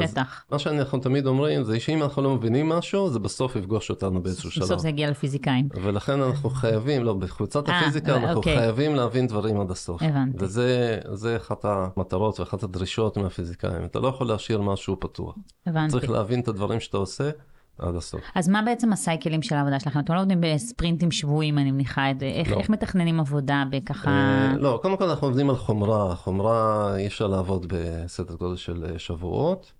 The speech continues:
Speaker 1: ברור.
Speaker 2: אה, יש כמובן פרויקטים ספציפיים שהם,
Speaker 1: כן.
Speaker 2: אה, קצרי
Speaker 1: לא,
Speaker 2: טווח,
Speaker 1: באופן
Speaker 2: אבל,
Speaker 1: כללי,
Speaker 2: אה,
Speaker 1: בממוצע.
Speaker 2: אה, ממוצע פיתוח של, אה, מוצר חדש, או upgrade,
Speaker 1: שדרוג שלו.
Speaker 2: שדרוג של, של מוצר קיים, אה, זה יכול לקחת, אה, שנים.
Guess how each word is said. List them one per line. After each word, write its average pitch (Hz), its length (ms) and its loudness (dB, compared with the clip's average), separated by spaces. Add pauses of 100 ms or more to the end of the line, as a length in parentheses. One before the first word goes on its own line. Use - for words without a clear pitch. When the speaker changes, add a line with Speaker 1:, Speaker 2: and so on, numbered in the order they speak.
(120)
Speaker 1:
ברור. 143 300 -2 (200)
Speaker 2:
אה, 107 520 2
יש 208 180 0
כמובן 247 440 2
פרויקטים 147 400 2
ספציפיים 123 640 -2
שהם, 104 180 -2
Speaker 1:
כן. 165 260 4
Speaker 2:
אה, 139 80 0
קצרי - 240 0
Speaker 1:
לא, 302 80 4
Speaker 2:
טווח, 254 300 4
Speaker 1:
באופן 269 220 2
Speaker 2:
אבל, - 80 4
Speaker 1:
כללי, 226 280 4
Speaker 2:
אה, 214 140 4
Speaker 1:
בממוצע. 185 520 2 (420)
Speaker 2:
אה, 104 300 0
ממוצע 113 540 0
פיתוח 131 480 0
של, 104 340 -2
אה, 95 200 0
מוצר 92 400 0
חדש, 110 680 0
או 85 220 -4 (200)
upgrade, 101 540 -4
Speaker 1:
שדרוג 160 240 -2
שלו. 120 100 0
Speaker 2:
שדרוג 139 340 2
של, 107 320 -2
של 98 240 -2
מוצר 95 300 -4
קיים, 131 600 0 (800)
אה, - 60 -2 (840)
זה 95 140 -2
יכול 110 200 -2
לקחת, - 560 -4
אה, 92 360 -2
שנים. 147 680 -2